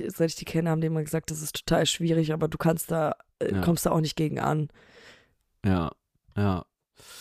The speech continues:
Speaker 2: Okay, und morgen schaut, schaust es dir
Speaker 1: Ja,
Speaker 2: an.
Speaker 1: ja,
Speaker 2: Spannend.
Speaker 1: ich bin auch gespannt.
Speaker 2: Freust, aber du freust dich auch schon ein bisschen, oder?
Speaker 1: Klar freue ich mich, klar freue ich mich. Ich freue mich auch wieder,
Speaker 2: Fre-
Speaker 1: an den Stall zu laufen, die Pferde ein bisschen zu streicheln, Steve Hi zu sagen. So, ich freue mich da
Speaker 2: Mhm.
Speaker 1: drauf.
Speaker 2: Mhm.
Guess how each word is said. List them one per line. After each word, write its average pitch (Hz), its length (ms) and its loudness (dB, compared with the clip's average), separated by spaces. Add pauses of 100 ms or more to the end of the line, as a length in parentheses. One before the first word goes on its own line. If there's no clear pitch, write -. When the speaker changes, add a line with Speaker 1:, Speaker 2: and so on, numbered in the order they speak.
(280)
Speaker 2:
Okay, 156 240 8
und 120 80 6
morgen 120 240 10
schaut, 131 340 6
schaust 127 320 8
es 131 60 4
dir 190 80 10
Speaker 1:
Ja, 170 200 10
Speaker 2:
an. 110 220 2
Speaker 1:
ja, 170 160 2
Speaker 2:
Spannend. 127 380 4
Speaker 1:
ich 175 80 0
bin 160 80 -2
auch - 40 -12
gespannt. 92 460 -10
Speaker 2:
Freust, 117 340 2
aber 117 120 0
du 107 80 -2
freust 110 320 2
dich 101 100 0
auch 90 80 0
schon 95 140 -8
ein 87 40 -8
bisschen, 90 300 -6
oder? 92 140 -2
Speaker 1:
Klar 180 260 4
freue 160 300 0
ich 147 140 -6
mich, 156 340 -8
klar 175 180 0
freue 170 140 -2
ich 156 80 -6
mich. 170 120 -4
Ich 170 120 -6
freue 254 140 6
mich 240 160 0
auch 214 120 -2
wieder, 202 140 2
Speaker 2:
Fre- 208 60 0
Speaker 1:
an 190 40 -2
den 190 40 -4
Stall 226 300 0
zu - 140 -12
laufen, 185 560 0
die 180 80 -4
Pferde 202 320 2
ein 190 80 -2
bisschen 175 240 -4
zu 170 140 -8
streicheln, 170 500 -2
Steve 196 460 0
Hi 180 180 2
zu - 160 -8
sagen. 165 460 0 (520)
So, 202 140 4
ich 196 140 4
freue 196 200 6
mich 180 120 4
da 175 140 2
Speaker 2:
Mhm. - 20 0
Speaker 1:
drauf. 160 420 0 (1120)
Speaker 2:
Mhm. 104 360 -2